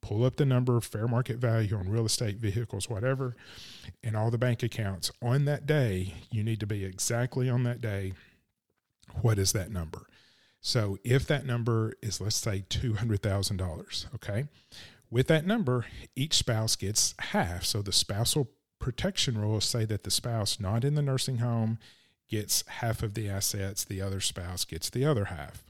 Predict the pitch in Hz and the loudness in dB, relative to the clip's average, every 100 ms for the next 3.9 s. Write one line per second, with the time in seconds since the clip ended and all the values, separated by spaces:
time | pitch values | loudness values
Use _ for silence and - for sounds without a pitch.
0 | - - 98 101 117 107 - - 127 143 | -20 -8 -6 -4 -4 -6 -2 4 4 6
1 | 120 117 113 101 135 139 104 98 - 120 | 4 4 4 4 4 4 2 -2 0 2
2 | 113 110 110 104 98 - - 101 95 95 | 2 2 2 0 0 -2 -4 -6 -6 -6
3 | 90 90 - _ _ _ - 101 80 | -6 -8 -10 _ _ _ -6 -6 -6